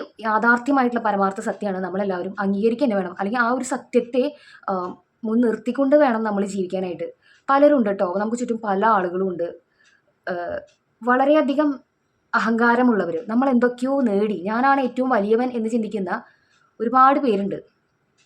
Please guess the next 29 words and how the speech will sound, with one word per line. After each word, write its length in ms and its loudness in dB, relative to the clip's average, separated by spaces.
അഹങ്കാരം 500 2
തല 140 0
പിടിച്ച്, 240 -4
തലയ്ക്ക് 260 -4
പിടിച്ച് 200 -2
നടക്കുന്ന 260 -2
ഒരുപാട് 280 -2
പേരുണ്ട്. 300 -6
ആ, 160 -10
മറ്റുള്ളവരെ 480 0
ദ്രോഹിച്ചും 500 -8
കുറ്റം 240 -4
പറഞ്ഞും 420 -4
അതുപോലെ 380 -4
തന്നെ 180 -4
തങ്ങളുടെ 240 0
സ്വാർത്ഥപരമായിട്ടുള്ള 800 -2
നേട്ടങ്ങൾക്ക് 480 -8
വേണ്ടിയിട്ട് 500 -6
എല്ലാവരെയും 560 -2
ഉപദ്രവിച്ച് 440 -2
അല്ലെങ്കിൽ 220 -2
ചവിട്ടി 180 -4
താഴ്ത്തി 340 -4
മുന്നോട്ട് 260 -4
പോകുന്ന 220 0
ഒരുപാട് 320 2
പേരുണ്ട്. 320 -4
അവരൊക്കെ 380 0